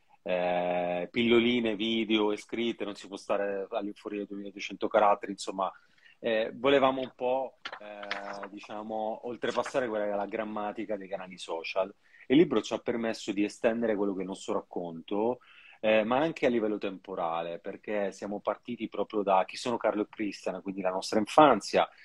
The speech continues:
la nostra adolescenza e il nostro rapporto con le rispettive famiglie.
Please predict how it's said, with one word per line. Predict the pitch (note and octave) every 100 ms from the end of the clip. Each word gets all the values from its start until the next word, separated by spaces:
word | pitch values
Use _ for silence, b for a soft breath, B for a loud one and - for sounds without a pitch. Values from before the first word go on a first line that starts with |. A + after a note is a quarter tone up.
| b b
la |
nostra | G#2 G2 - G2
adolescenza | G#2+ A2 - C#3 A#2 F#2+ - F#2 F2+ _ _ _ -
e |
il | G#2
nostro | A2+ -
rapporto | A#2 - D#3+ D3
con | A#2+
le | G2+
rispettive | G2+ - - G2
famiglie. | F2+ G#2+ B2 G#2+ E2+ F2+